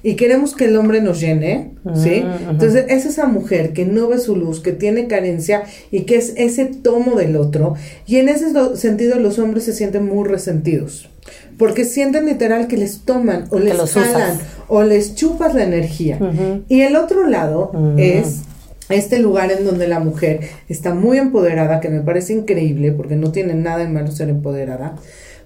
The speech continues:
Speaker 1: Pero, ¿qué, qué quiere el hombre? El hombre quiere dar, la mujer quiere recibir y quiere sentirse amada. Si yo le digo a un hombre, "No necesito de ti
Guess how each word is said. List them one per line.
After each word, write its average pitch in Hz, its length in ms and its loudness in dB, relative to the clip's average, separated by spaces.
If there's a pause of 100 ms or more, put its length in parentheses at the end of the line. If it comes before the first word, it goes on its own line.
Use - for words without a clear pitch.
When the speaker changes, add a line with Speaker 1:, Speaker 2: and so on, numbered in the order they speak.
Speaker 1:
Pero, 220 400 2 (100)
¿qué, 302 260 -2
qué 285 160 0
quiere 294 200 0
el 226 120 4
hombre? 160 280 2
El 165 160 -2 (140)
hombre 262 360 2
quiere 202 220 0
dar, 147 400 -2
la 190 140 -2
mujer 254 500 -2 (400)
quiere 277 260 2
recibir 269 600 0 (160)
y 233 100 -2
quiere 233 220 2
sentirse 208 420 0
amada. 190 480 -2 (460)
Si 240 280 -6
yo 311 200 4
le 349 120 2
digo 269 220 2
a 247 40 0
un 233 100 2
hombre, 165 440 0
"No 254 440 2
necesito 196 840 -2
de 156 140 2
ti 156 560 -2